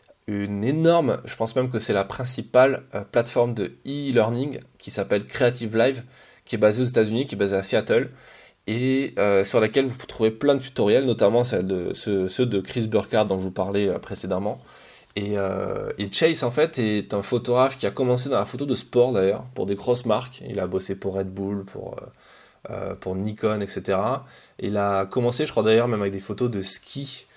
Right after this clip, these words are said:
euh, où, euh, ouais, il faisait des photos de skieurs,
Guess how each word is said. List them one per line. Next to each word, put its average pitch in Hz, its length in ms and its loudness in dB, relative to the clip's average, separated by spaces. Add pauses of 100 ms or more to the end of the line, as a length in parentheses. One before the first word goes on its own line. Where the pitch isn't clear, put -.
(320)
euh, 92 360 -4
où, 104 200 0
euh, 92 380 0
ouais, 104 140 2
il 107 40 -4
faisait 98 180 -8
des 101 100 -4
photos 110 260 -6
de 104 100 -2
skieurs, - 600 0